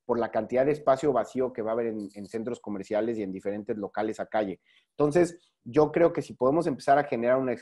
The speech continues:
una estrategia en donde, oye, no me alcanza para pagar una renta en un centro comercial, este, triple A, en donde no me alcanza a lo mejor, o no quisiera tener una tienda todo el tiempo porque me dedico a vender productos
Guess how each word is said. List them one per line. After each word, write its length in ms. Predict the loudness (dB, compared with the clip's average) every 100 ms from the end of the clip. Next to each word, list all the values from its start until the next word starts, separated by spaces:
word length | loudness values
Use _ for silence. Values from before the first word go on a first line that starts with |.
| -10
una 220 | -8 -6 -6
estrategia 960 | -4 -4 -4 0 2 2 2 2 0 -6 _ _
en 140 | -4
donde, 520 | 0 0 2 2 0 -8 _
oye, 240 | 2 4 6
no 180 | 6
me 140 | 4 4
alcanza 560 | 4 4 4 4 2
para 200 | 4 4
pagar 280 | 4 4 6
una 180 | 6 2
renta 480 | 2 0 2 2 2
en 80 | 2
un 140 | -2
centro 320 | -2 -4 -4
comercial, 720 | -4 -4 -4 0 2 2 0 -2
este, 540 | -2 -2 -4 -10 -10
triple 480 | -4 -4 -2 0 0
A, 240 | 0 -2 -10 _ -8
en 140 | -2
donde 240 | 0 0 2
no 160 | 2
me 80 | 4
alcanza 420 | 2 2 2 2
a 40 | 0
lo 80 | 0
mejor, 400 | -2 2 2 4
o 80 | 2
no 220 | 2 0
quisiera 680 | -6 -6 4 6 6 4 2 -12 _
tener 180 | -2 2
una 240 | 2 0
tienda 320 | 0 0 2 2
todo 100 | 0
el 100 | 2
tiempo 360 | -2 0 -4
porque 240 | -4 -4 -4
me 120 | -2
dedico 340 | -2 -2 0
a 40 | 0
vender 300 | 2 -2 -2
productos 640 | -2 -2 -2 0 0 -2